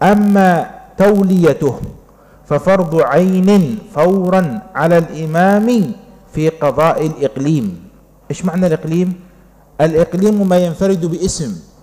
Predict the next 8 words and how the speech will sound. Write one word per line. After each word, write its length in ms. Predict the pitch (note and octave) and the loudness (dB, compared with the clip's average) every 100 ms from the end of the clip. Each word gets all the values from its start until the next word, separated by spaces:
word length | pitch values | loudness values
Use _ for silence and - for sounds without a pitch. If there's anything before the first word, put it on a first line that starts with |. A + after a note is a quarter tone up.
| - - - - D3 | -20 -20 -20 -6 -4
إقليم 440 | - D#3 F3 F3 | -4 -2 -2 -2
الحجاز، 500 | D3+ D3 C3 C3 G#2 - - - _ _ _ _ | -4 -4 0 0 0 -8 -20 -20 _ _ _ _
إقليم 460 | D3 - D3+ E3 D#3+ | -4 -2 -2 -2 -4
الشام، 520 | C#3 - D#3 A#2+ F#2+ - - - _ - | -6 -6 -4 -4 -6 -14 -20 -20 _ -4
إقليم 480 | G3+ D#3 D#3+ E3 D#3+ | -2 -2 -2 0 -2
العراق، 680 | C3+ C3+ C#3+ C3 - - - - - | 0 2 2 0 -4 -14 -20 -20 -2
إقليم 440 | D3 - D#3 E3 D#3 | -2 0 0 2 2
اليمن، 520 | C#3 D3+ C#3+ G#2+ | 2 2 2 0